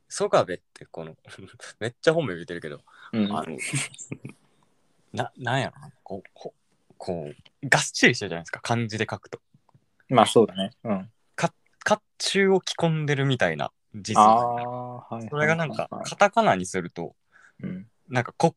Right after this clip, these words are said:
Speaker 1: 格だけになったみたいな感じがして、
Speaker 2: うん。
Speaker 1: 可愛いんですよ。
Speaker 2: <laughs> なるほどね。あー、まあ、いや、そうかもしれん。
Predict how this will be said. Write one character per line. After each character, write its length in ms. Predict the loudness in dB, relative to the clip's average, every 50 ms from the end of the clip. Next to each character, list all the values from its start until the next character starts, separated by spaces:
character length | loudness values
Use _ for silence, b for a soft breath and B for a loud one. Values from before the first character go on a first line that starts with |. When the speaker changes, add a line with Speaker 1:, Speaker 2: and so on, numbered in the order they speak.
| _
Speaker 1:
格 240 | -6 -4 0 2 4
だ 120 | 4 4 4
け 120 | 2 0
に 80 | -2 -2
な 80 | -2 -4
っ 60 | -6
た 80 | -6
み 80 | -6 -6
た 60 | -6
い 20 | -6
な 80 | -8
感 220 | -8 -8 -10 -10 -10
じ 80 | -12
が 100 | -12 -14
し 60 | -14
て、 160 | -16 -18 -18 _ _ _ _ _ _ _ _ _ _ -2
Speaker 2:
う 100 | 0 0
ん。 240 | 0 -2 -4 -8 -12
Speaker 1:
可 260 | -10 -6 -4 -4 -2
愛 140 | -2 -4 -6
い 20 | -8
ん 60 | -12
で 60 | -16
す 120 | -20 -20
よ。 80 | -20 -20 _ _ _ _ _ _ _ _ _ _ _ _ _ _
Speaker 2:
<laughs> 1000 | -6 -4 -4 -4 -4 -6 -6 -6 -6 -8 -8 -10 -12 -14 -14 -14 -14 -12 -10 -6
な 160 | -4 0 0
る 80 | 2 4
ほ 120 | 4 4
ど 100 | 4 4
ね。 240 | 4 4 2 2 0 _
あ 260 | 0 4 6 8 8 8
ー、 40 | 6
ま 220 | 4 2 2 2
あ、 20 |
い 80 | 2 0 _ _
や、 200 | -6 -6 -6 -4
そ 160 | 0 4 4 4
う 20 |
か 80 | 4 2
も 60 | -6
し 100 | -4 -4
れ 80 | -4
ん。 100 | -4 -6